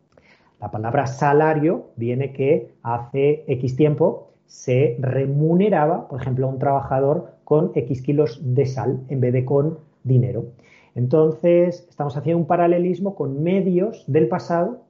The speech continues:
de intercambio de bienes o de servicios, pero llevado al siglo veintiuno y bajo la tecnología blockchain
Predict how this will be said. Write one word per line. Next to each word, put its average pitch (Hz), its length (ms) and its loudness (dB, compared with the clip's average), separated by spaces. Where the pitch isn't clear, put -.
de 120 120 -4
intercambio 123 640 0
de 113 80 2
bienes 156 320 0
o 160 60 4
de 156 80 4
servicios, 180 520 -2
pero 131 140 2
llevado 135 240 4
al 135 100 0
siglo 139 240 0
veintiuno 151 560 0
y 156 100 0
bajo 143 400 0
la 156 160 2
tecnología 131 640 -4
blockchain 151 520 0